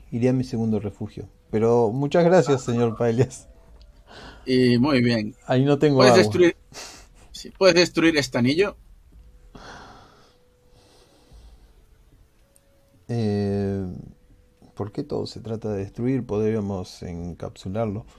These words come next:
Speaker 2: Porque los magos es lo que hacéis, cosas malignas para, esto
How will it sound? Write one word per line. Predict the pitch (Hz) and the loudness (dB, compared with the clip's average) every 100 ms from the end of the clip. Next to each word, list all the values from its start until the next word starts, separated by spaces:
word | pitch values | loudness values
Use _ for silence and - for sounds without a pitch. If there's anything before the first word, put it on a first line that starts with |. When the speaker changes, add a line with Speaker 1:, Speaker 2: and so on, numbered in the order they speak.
| - | -2
Speaker 2:
Porque | 185 - 165 | -2 2 2
los | 160 | 2
magos | 175 233 226 190 | 2 2 2 2
es | 214 | 0
lo | 208 | -2
que | - | -2
hacéis, | 135 175 147 120 - | 0 2 2 -2 -4
cosas | 190 170 185 | 0 4 2
malignas | 170 143 143 151 120 123 123 | 2 0 0 0 0 -2 -4
para, | - 95 95 87 85 110 - - | -8 -8 -8 -10 -12 -14 -16 -10
esto | 117 | -6